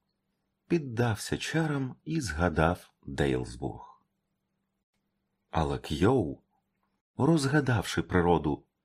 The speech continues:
мандрівного сола, скочив з місця,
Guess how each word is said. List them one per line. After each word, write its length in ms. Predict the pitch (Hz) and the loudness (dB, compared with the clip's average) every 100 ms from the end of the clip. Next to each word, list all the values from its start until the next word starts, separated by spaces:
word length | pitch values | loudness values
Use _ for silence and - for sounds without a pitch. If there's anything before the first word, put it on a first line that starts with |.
| _ - | _ 2
мандрівного 800 | 98 101 82 101 85 85 - | 4 4 4 4 4 2 2
сола, 500 | - - 180 123 76 _ _ _ _ _ _ _ _ _ | -2 2 2 2 -4 _ _ _ _ _ _ _ _ _
скочив 720 | - - - - 180 - 117 | 0 0 0 0 2 0 0
з 120 | 80 | 2
місця, 500 | 95 87 - - - | 2 2 0 -8 -10